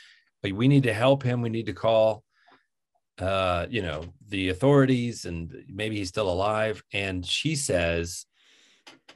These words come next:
uh, basically, she says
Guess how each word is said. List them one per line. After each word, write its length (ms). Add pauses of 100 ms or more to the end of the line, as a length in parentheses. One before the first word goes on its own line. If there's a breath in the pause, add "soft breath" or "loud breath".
(720)
uh, 600 (1700)
basically, 560
she 200
says 540